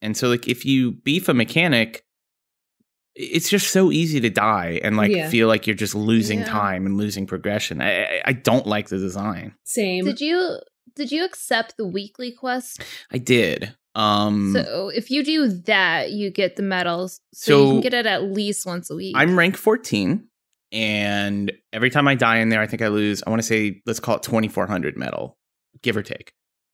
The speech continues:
Speaker 1: Uh, and that quest gives as a reward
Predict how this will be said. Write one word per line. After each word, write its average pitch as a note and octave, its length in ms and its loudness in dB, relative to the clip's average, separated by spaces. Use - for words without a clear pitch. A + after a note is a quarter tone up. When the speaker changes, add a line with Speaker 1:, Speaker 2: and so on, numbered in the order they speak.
Speaker 1:
Uh, G#2 300 2
and G#2+ 160 4
that C3+ 140 0
quest C#3+ 560 0
gives A2 260 2
as G2+ 140 -2
a G2 60 0
reward A2+ 760 2